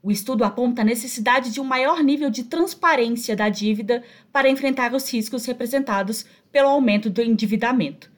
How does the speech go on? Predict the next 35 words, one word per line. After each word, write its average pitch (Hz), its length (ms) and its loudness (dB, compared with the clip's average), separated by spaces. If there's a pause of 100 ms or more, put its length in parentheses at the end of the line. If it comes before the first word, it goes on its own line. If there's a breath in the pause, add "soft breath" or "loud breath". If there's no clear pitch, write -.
(180)
Para 214 200 2
ajudar 220 380 0
com 415 100 -2
esse 294 200 2
objetivo, 269 760 0
a 330 80 2
publicação 349 680 0
deste 294 320 0
ano 262 200 4
inclui 277 280 2
dados 254 340 2
da 247 140 2
dívida 240 340 -2
externa 214 460 0
mais 254 360 0
detalhados 262 880 0 (240 loud breath)
e 247 80 -8
desagregados 226 1120 0 (240 loud breath)
do 269 100 0
que 339 160 -4
em 294 180 6
anos 220 300 0
anteriores. 254 840 0 (160)
O 214 80 0
relatório 214 580 2
também 240 320 0
aponta 254 360 0
que 247 140 -2
a 233 60 2
média 311 400 0
global 190 480 2
do 202 100 -6
produto 226 460 0
interno 240 400 2
bruto 220 420 -2